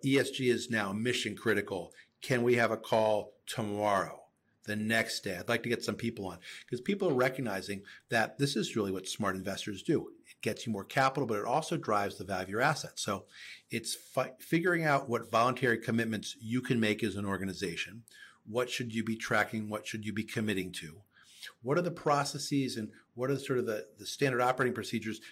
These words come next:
that put this into your process? Should you be doing an E S G or an energy assessment when you buy something? How should you be thinking about it when you finance it during the hold period, when you renew or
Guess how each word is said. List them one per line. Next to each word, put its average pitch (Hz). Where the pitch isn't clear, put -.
that 107
put 160
this -
into 143
your 120
process? -
Should 117
you 117
be 120
doing 117
an 110
E 123
S 113
G 117
or 107
an 101
energy 110
assessment 107
when 117
you 113
buy 113
something? -
How 104
should 104
you 107
be 104
thinking 110
about 104
it -
when 107
you 107
finance 104
it 87
during 107
the 101
hold 113
period, 92
when 110
you 110
renew 110
or 101